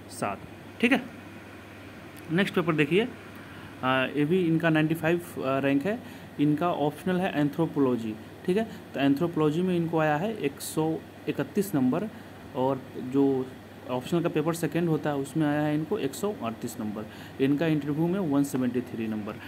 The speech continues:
तो ये भी एक recommended candidate है। आते हैं next देखते हैं। Next है जिनका optional है history, इतिहास। इतिहास में इनको आया है, एक paper में आया है एक सौ बाईस,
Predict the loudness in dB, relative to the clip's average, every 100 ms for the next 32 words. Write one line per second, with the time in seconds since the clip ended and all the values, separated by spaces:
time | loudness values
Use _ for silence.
0 | -10 0 4 4 6 4 4 0 2 4
1 | 6 6 4 0 0 0 0 -2 -4 -12
2 | -14 -16 -6 -2 0 2 4 2 0 -4
3 | -6 -6 -8 -8 -14 -10 -10 -10 -16 -18
4 | -4 0 0 0 0 0 -2 -10 -16 -4
5 | 0 0 2 -2 0 0 2 2 0 0
6 | -2 -2 -6 -8 -4 0 2 2 -2 -6
7 | -16 -10 -4 -2 0 0 0 0 0 2
8 | 2 2 2 0 0 -2 -2 -2 0 0
9 | 0 0 0 -2 0 -2 2 0 0